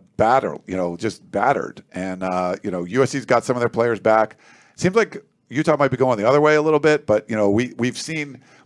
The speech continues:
when you watch Bo Nix and Cam Rising go at it, uh, when Utah was at Oregon, it just looked like two, you know, aging pri-, you know, prize fighters that were just past their prime kinda going at it. Like, that's the feel you got.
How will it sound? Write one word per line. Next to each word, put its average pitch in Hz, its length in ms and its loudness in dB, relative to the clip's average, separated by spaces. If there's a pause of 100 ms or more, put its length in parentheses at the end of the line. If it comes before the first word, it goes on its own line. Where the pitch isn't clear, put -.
(100)
when 127 180 -2
you 208 100 -2
watch 180 380 0
Bo 139 160 6
Nix 131 260 0
and 104 100 -8
Cam 117 220 -2
Rising 107 320 0
go 101 220 4
at 104 160 4
it, 104 260 0
uh, 98 220 -2
when 98 380 -4
Utah 110 380 2
was 101 200 0
at 104 220 0
Oregon, 104 380 -2
it 110 100 -10
just - 280 -8
looked 135 180 -2
like 117 220 0
two, 123 440 -2 (600)
you 117 80 0
know, 110 200 4 (100)
aging 127 520 -2
pri-, 127 400 2
you 120 80 -4
know, 110 100 2
prize 120 380 0
fighters 101 460 0
that 107 140 -2
were 104 180 -2
just 104 240 -10
past - 260 -2
their 98 100 -4
prime 117 380 -2
kinda 104 220 -4
going 95 260 -2
at 92 220 -6
it. - 60 -6
Like, 92 140 -8
that's 165 200 0
the 127 100 0
feel 185 320 0
you 110 80 -4
got. 95 340 0